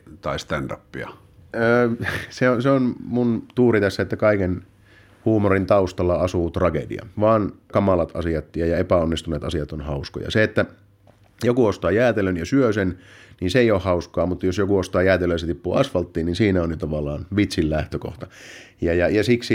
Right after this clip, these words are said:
Speaker 2: ilmastokriisi on, ja, ja ekokatastrofi on tosi hyviä vitsin aiheita, koska, koska ne on traagisia, kamalia asioita, ja ne häiritsee ja ahistaa ihmisiä. Ja meistä on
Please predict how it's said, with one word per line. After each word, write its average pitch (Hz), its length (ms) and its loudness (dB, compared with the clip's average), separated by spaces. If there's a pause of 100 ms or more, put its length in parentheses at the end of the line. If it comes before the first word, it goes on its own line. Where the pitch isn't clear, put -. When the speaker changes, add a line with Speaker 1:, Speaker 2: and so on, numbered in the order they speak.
Speaker 2:
ilmastokriisi 98 800 0
on, 95 320 0
ja, 92 80 2
ja 90 100 2
ekokatastrofi 92 760 0
on 202 320 -2
tosi 92 260 0
hyviä 123 320 4
vitsin 90 320 -2
aiheita, 82 420 -2
koska, - 220 -8
koska 87 200 -4
ne 98 120 2
on 113 120 2
traagisia, 85 540 0
kamalia 82 460 -2
asioita, 85 300 -2
ja 82 120 0
ne 87 100 0
häiritsee 87 520 0
ja 85 140 0
ahistaa 85 400 0
ihmisiä. 87 480 2 (680)
Ja 90 80 0
meistä 82 300 -2
on 90 200 -2